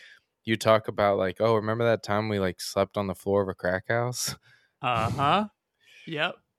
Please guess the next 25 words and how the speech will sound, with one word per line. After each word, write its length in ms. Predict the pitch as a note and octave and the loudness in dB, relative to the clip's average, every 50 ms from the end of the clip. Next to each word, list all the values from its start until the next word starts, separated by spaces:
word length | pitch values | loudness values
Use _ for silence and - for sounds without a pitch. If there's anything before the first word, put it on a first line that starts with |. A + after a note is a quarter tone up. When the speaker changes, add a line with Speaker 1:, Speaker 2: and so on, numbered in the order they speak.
| _ - | _ -8
Speaker 2:
Yep. 260 | F3 E3+ F3+ - - _ _ _ - | -6 -4 -4 -6 -8 _ _ _ -4
Uh, 600 | D3 D3 C#3+ C3+ C3 C3 B2+ B2 B2 B2 B2 - - - | -2 0 0 0 0 0 0 0 0 0 -2 -2 -6 -6
it's, 440 | - C3+ C3 C3 - - - - - | -6 -6 -6 -6 -10 -14 -16 -12 -8
it's 580 | - C3+ C#3 C3+ - - - - - - - _ - - - C3+ | -6 -6 -6 -6 -8 -14 -16 -16 -16 -18 -20 _ -18 -16 -14 -12
such 300 | - - D#3+ C#3 - - | -6 -6 -6 -6 -6 -10
a 40 | |
common 380 | - - D#3+ C#3+ C#3+ C#3 C3+ C3 | -6 -2 0 0 0 -2 -4 -8
theme 280 | - - C3+ B2+ C3+ C3 | -8 -8 -6 -6 -6 -6
here 260 | B2+ A#2+ A2+ A2+ A2 | -8 -6 -6 -6 -6
where, 200 | A#2 A#2 A#2 A2+ | -6 -4 -4 -4
yeah, 240 | A#2 A2+ A2 G2 - - - | -4 -4 -6 -6 -8 -6 -4
the, 280 | C3+ C3 C3 B2 B2 - _ _ _ _ - | -4 -2 -2 -4 -6 -8 _ _ _ _ -8
the 80 | D#3+ | -8
stuff 280 | C#3 - - E3+ D#3+ - | -4 0 0 0 0 0
that 120 | - D#3 | 0 0
always 260 | D3 D3+ D3 C#3+ C#3+ - | 2 2 2 0 -4 -4
feels 300 | - D3 C#3 C3+ A#2 C#3 | -4 -4 -2 -2 -2 -4
like 180 | C3 B2 - | -4 -4 -4
the 80 | - B2 | -6 -6
worst 460 | A#2 A#2 B2 A#2+ A#2+ B2+ A#2+ - - | -4 -2 -2 -2 -2 -4 -6 -8 -10
and 120 | B2 A#2 | -10 -10
the 40 | A#2 | -10
sketchiest 760 | - - - B2+ A#2+ A2 - - B2+ B2+ B2+ B2 A#2 - - | -12 -10 -8 -8 -8 -8 -8 -8 -6 -6 -6 -6 -8 -10 -10
and 140 | B2 A2+ A#2 | -10 -10 -8
the, 240 | A#2+ A#2 A#2+ A#2+ | -8 -10 -10 -12